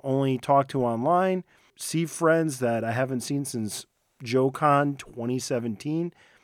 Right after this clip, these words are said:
and make some new ones as well. And, uh, the t-shirts, gotta say, they came out looking great. They're from my friends at Robber Barons Inc. Uh, he does a great job,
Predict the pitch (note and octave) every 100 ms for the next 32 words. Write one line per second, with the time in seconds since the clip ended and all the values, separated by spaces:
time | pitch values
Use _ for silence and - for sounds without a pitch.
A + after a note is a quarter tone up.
0 | _ - G#3+ G3 F#3 D3 C3 B2+ - D#3
1 | C3+ B2 A#2 A#2+ C3+ C#3 F3+ G#3+ G2 _
2 | _ _ _ _ _ - D#3+ D#3 D#3+ C#3
3 | C3 B2 - C4 - D#3+ E3 - _ _
4 | _ C#3+ C#3+ C3+ C#3+ B2+ B2+ F3+ D#3 D3
5 | C#3+ C3 A2 A2+ A2 A#2+ C#3+ C3+ C#3+ C#3
6 | C#3+ C#3 C3+ C3 - - _ _ _ A#2
7 | - A#2+ C3 D#3+ D#3+ C3+ C3+ B2 A2+ -
8 | F#3 F#3+ F#3+ - _ _ _ _ _ _
9 | _ - B2 A#2+ A2 C3+ C3+ A2+ A#2 C3+
10 | C3+ B2 A#2+ A#2 A2+ G#2+